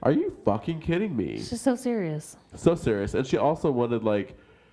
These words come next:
Speaker 1: this gigantic apartment for eight hundred dollars, which I don't know the currency rates in other countries. So eight hundred dollars some countries might be amazing.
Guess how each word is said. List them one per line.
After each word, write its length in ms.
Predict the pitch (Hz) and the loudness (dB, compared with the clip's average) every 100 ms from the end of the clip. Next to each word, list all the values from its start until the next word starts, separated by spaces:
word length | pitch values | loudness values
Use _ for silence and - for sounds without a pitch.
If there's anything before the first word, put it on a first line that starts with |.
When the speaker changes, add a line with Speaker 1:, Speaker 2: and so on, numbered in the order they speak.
| _ _ - | _ _ -2
Speaker 1:
this 220 | 117 - | -2 2
gigantic 640 | 120 113 113 110 120 120 | 2 2 2 0 0 -2
apartment 760 | 107 113 131 - 98 95 - - _ _ | -2 0 0 2 0 0 -4 -10 _ _
for 180 | - 95 - | -2 0 2
eight 200 | 110 104 | 0 2
hundred 300 | 104 101 92 | 0 0 0
dollars, 540 | 92 101 95 98 107 | 0 2 2 0 0
which 160 | 143 - | 0 0
I 100 | 185 | 0
don't 160 | 147 | 2
know 320 | 101 95 95 - _ _ _ _ _ - | 2 2 0 -6 _ _ _ _ _ -12
the 80 | |
currency 480 | - 107 95 90 98 | -6 -2 -2 0 0
rates 340 | 98 90 90 - | 2 0 -2 -2
in 100 | 92 | 0
other 140 | 101 | 0
countries. 480 | - 87 - 110 127 | 0 -2 0 0 0
So 300 | 143 143 147 | 2 2 2
eight 140 | 147 | 0
hundred 140 | 160 147 | 0 2
dollars 280 | 135 135 135 | 2 0 -2
some 140 | 127 | -2
countries 340 | - 131 127 | 0 -2 -2
might 240 | 107 95 - | 0 2 2
be 100 | 104 | 0
amazing. 520 | 98 90 92 104 107 | 2 2 2 2 0